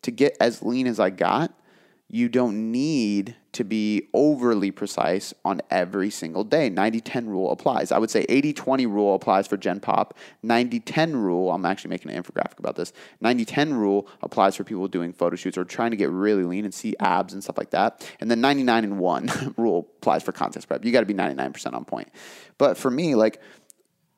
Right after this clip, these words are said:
I went to, uh, what is that restaurant called?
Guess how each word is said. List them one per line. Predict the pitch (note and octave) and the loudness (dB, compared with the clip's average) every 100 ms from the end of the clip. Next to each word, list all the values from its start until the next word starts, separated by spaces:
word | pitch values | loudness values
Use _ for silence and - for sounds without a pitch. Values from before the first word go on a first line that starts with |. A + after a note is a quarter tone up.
| - | 0
I | A#2+ | 2
went | E3 D#3 D3 - | 4 4 2 0
to, | B2 A#2+ A2+ A2 G#2+ - | 2 2 2 2 0 -2
uh, | - D#2+ C#2 B1+ A#1+ G1+ - | 0 2 2 2 0 -4 -8
what | - | -6
is | A#2+ | -2
that | D2+ | -2
restaurant | C#2+ D2+ - - | -2 -4 -8 -8
called? | - G1+ G2+ | -4 -4 -6